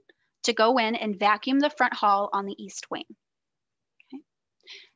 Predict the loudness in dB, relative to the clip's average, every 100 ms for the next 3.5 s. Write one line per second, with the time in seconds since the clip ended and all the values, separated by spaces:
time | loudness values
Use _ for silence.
0 | -2 2 4 6 4 4 2 2 4 4
1 | 4 2 -4 -6 -8 -12 _ _ _ _
2 | _ _ 2 2 2 0 4 4 2 -6
3 | -4 -4 -4 -6 -10